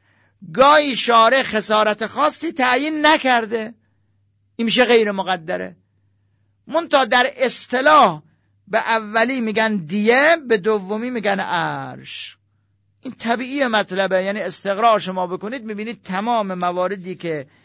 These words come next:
دیه بر جنایت هست از این دو حال خارج نیست.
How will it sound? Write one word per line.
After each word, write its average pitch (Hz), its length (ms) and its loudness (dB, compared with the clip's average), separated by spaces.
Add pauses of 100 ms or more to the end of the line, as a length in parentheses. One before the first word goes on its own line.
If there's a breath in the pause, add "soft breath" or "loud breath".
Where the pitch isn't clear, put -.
(320 soft breath)
دیه 220 300 2
بر 196 200 2
جنایت 175 580 -4
هست 285 240 -4
از 196 140 -2
این 202 160 -4
دو 180 180 0
حال 226 240 2
خارج 170 540 0 (160)
نیست. 170 220 -10